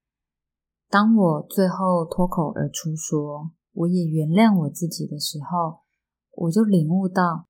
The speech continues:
所谓我在做的原谅练习这件事情啊，它并不是高高在上的说，“哦，我要去原谅谁。”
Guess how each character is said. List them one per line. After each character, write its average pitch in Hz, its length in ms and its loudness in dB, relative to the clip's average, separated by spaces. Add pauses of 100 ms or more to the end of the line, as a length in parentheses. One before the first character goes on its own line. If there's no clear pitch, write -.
所 175 200 0
谓 240 140 8
我 226 140 6
在 185 180 4
做 185 300 2
的 156 260 0
原 156 220 -2
谅 170 240 -2
练 165 260 -4
习 - 480 -8 (320)
这 - 100 -4
件 240 220 4
事 220 180 0
情 156 320 -4
啊， - 280 -6 (280)
它 - 160 -4
并 226 240 4
不 160 140 -2
是 165 460 -4
高 196 120 4
高 196 220 2
在 190 240 0
上 170 340 2
的 147 120 -4
说 147 340 -4
，“哦， 170 300 0
我 156 80 4
要 156 180 0
去 170 220 -4
原 156 260 -4
谅 160 260 2
谁。” - 440 -6